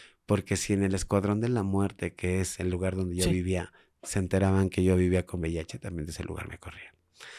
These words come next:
Speaker 1: Entonces, así me la aventé hasta que un día en un quemadero en Tepito, comprando mi droga,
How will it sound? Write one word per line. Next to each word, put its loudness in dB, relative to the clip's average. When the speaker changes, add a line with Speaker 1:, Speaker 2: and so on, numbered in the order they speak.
Speaker 1:
Entonces, 2
así 2
me 4
la 6
aventé 2
hasta -2
que 0
un 2
día 4
en -2
un -2
quemadero 2
en 0
Tepito, -2
comprando 0
mi 2
droga, -2